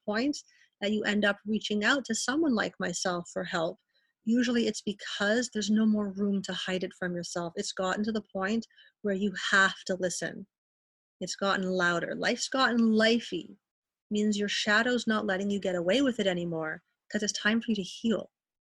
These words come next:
Now, I've talked about the idea of perception is projection in my Rewrite Your Story online course. We go super deep into this concept, and this idea was born from Carl Jung.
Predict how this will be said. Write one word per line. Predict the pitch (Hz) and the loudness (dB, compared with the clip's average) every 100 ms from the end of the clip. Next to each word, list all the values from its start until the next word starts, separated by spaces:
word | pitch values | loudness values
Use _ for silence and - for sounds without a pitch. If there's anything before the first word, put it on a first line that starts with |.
| _ _ _ _ _ _ _ _ _ _ | _ _ _ _ _ _ _ _ _ _
Now, | 214 | 0
I've | 214 226 | 0 0
talked | 220 277 359 370 | 4 4 4 0
about | 359 269 254 | 6 8 8
the | 233 226 | 6 4
idea | 214 208 202 190 | 4 4 4 2
of | 190 | 0
perception | 214 - 214 - - 220 | -4 -2 -2 -2 -2 0
is | 214 202 | 0 -2
projection | - 196 180 180 - 180 175 - - | -2 0 0 -2 -4 -2 -2 -4 -2
in | 185 190 190 | -2 0 0
my | 185 185 | 0 0
Rewrite | 202 202 226 233 240 | 0 2 2 4 2
Your | 226 220 | 2 0
Story | - 208 196 190 | -2 0 0 0
online | 190 190 196 185 175 170 | 0 0 2 2 0 -2
course. | - 175 - - - | -4 -2 -2 -6 -6
We | 190 | -4
go | 180 160 | -2 -4
super | 170 - 285 285 | -4 0 2 4
deep | 233 220 208 | 2 0 0
into | 196 | 0
this | 180 - | -2 -2
concept, | - 247 262 - 165 - - - - - | 0 0 0 0 0 -2 -14 -20 -20 0
and | 202 220 214 | 4 6 6
this | 233 233 | 4 2
idea | - 226 240 285 | 2 2 2 4
was | 349 311 | 4 2
born | - 214 220 214 | 0 2 2 0
from | - 233 285 349 | 0 2 2 2
Carl | - 233 220 208 | 0 2 2 2
Jung. | 202 214 220 - - 208 | 2 4 4 2 -6 -12